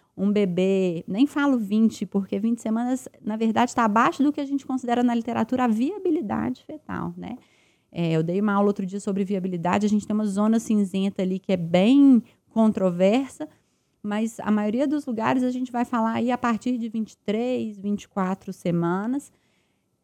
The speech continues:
É muito diferente, é um prognóstico muito diferente, são sequelas e, e morbimortalidade muito diferente do bebê de trinta e quatro, trinta e cinco,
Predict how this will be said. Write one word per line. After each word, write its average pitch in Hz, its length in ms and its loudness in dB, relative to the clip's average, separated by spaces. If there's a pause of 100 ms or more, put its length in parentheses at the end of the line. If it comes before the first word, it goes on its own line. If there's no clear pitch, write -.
É 285 60 0
muito 339 560 4
diferente, 240 460 4
é - 20 2
um 220 60 4
prognóstico 233 640 6
muito 254 220 6
diferente, 214 400 -4
são 220 140 -10
sequelas 233 800 2
e, 220 160 0
e 196 60 4
morbimortalidade 208 1120 4
muito 233 260 4
diferente 226 400 -4
do 453 80 -12
bebê 466 260 0
de - 120 -6
trinta 226 240 0
e 190 40 -4
quatro, 208 400 -2
trinta 190 280 -4
e - 20 -6
cinco, 208 300 -6